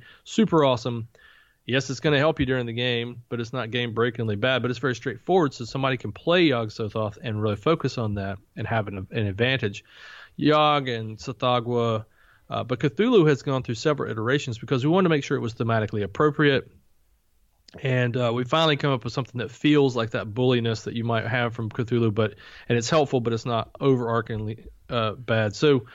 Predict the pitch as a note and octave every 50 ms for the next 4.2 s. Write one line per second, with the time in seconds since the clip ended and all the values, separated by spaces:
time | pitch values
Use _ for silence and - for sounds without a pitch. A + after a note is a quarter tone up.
0 | - - - - - - - _ - F3 E3+ F3 F3 D3+ E3 C#3 A#2+ D3 C#3 B2+
1 | C3 C3+ C3+ C3 - C3 B2+ A#2 A#2 - C3 B2 A#2+ A2+ A#2 A#2+ A2+ A2 A2+ B2+
2 | A#2+ A#2 A2+ G#2+ - A#2 G#2 - - - C3 B2+ B2+ B2 B2 A#2 A2 A2+ - -
3 | _ _ _ _ _ _ _ _ _ _ _ - - - - - F3 D3 C3 B2+
4 | G#2+ F2 F2 -